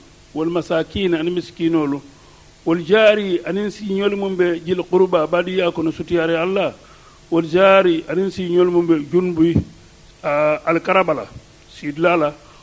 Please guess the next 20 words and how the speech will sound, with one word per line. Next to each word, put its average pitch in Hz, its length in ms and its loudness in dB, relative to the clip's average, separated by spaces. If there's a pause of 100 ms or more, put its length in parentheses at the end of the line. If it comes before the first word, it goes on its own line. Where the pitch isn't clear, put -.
(200)
wa 151 140 -2
sahib, 185 480 0 (100)
ana 160 180 -2
ali 185 120 -2
kafu 170 220 -6
ñomal 180 360 2
mum, 180 320 0 (140)
anitara 170 540 0
bi, 147 280 -2 (200)
bi 165 180 -4
janbe, 180 800 0 (640)
tamasilo 180 480 0
kono, 135 200 -6 (220)
wa 147 60 -4
ibn 175 220 2
sabil, 175 540 -4 (640)
ani 220 560 -2
silodiwulu, 196 640 2 (1800)
ma 190 160 2
malakat, 165 400 -2